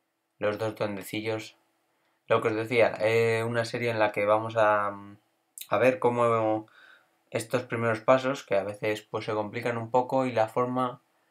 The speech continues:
más óptima de, de hacerlo para avanzar mucho más rápido y llegar a niveles más altos en un corto periodo de tiempo, por así decirlo. La serie se... o la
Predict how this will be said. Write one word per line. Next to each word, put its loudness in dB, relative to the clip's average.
más 2
óptima 0
de, -4
de 2
hacerlo 2
para 2
avanzar 2
mucho -4
más 4
rápido 0
y -4
llegar 4
a 4
niveles 0
más -2
altos 0
en 0
un -4
corto 2
periodo 0
de -2
tiempo, -4
por 0
así -4
decirlo. -4
La 8
serie 0
se... 0
o 0
la 4